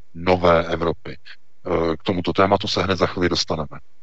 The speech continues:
No tak jestliže chcete prosazovat novou Evropu, která bude založena na neomarxismu, to znamená na neoliberálním marxismu, no tak co musíte udělat? Musíte zlikvidovat a rozvrátit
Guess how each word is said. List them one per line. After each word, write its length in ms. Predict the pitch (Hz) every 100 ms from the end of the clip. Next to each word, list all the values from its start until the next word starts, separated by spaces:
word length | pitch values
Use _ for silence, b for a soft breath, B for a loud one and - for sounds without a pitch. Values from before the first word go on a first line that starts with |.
| - - - - B -
No 60 |
tak 160 | 110 85
jestliže 520 | 107 - 175 151 117
chcete 340 | - - 113
prosazovat 580 | 101 104 120 98 104 98
novou 320 | 92 92 92
Evropu, 540 | - 127 127 147 - -
která 340 | - 120 110
bude 320 | 92 113 113
založena 600 | 101 110 117 107 110 104
na 160 | 104 101
neomarxismu, 1120 | 104 165 180 139 110 - - 101 92 95 87 - B
to 100 | 123
znamená 420 | 98 92 90 87
na 140 | 87 85
neoliberálním 1600 | 87 110 185 196 101 92 92 90 - 92 90 87 85 85 85 85
marxismu, 840 | 82 82 - - 85 82 85 87 80 - - - - - - -
no 80 | 113
tak 200 | 113 -
co 200 | - 170
musíte 440 | 175 - 127 117
udělat? 480 | 104 98 98 101 139 - - - - - - - - - - - - - - B B -
Musíte 480 | 101 104 135 120 107
zlikvidovat 840 | 92 90 98 - 107 117 127 131 131
a 80 | 92
rozvrátit 600 | 98 95 110 110 113